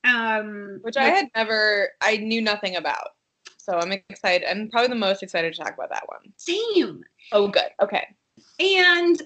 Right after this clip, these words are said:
Speaker 1: the, it should be noted that all of these movies are based on book series. It's not
Speaker 2: And are all trilogies.
Speaker 1: Yeah.
Speaker 2: Which is wild. I mean, I guess it's not that crazy. That's very typical in,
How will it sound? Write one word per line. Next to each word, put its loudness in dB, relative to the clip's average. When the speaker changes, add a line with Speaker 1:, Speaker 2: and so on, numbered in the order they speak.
Speaker 1:
the, 6
it 4
should 2
be 2
noted 0
that -4
all 0
of -2
these -4
movies 0
are 2
based 0
on 0
book -4
series. 2
It's -6
not 4
Speaker 2:
And 2
are 6
all 6
trilogies. -2
Speaker 1:
Yeah. 0
Speaker 2:
Which -4
is -8
wild. -2
I -2
mean, 0
I 2
guess 4
it's -8
not -2
that 2
crazy. -2
That's 0
very -4
typical -2
in, -4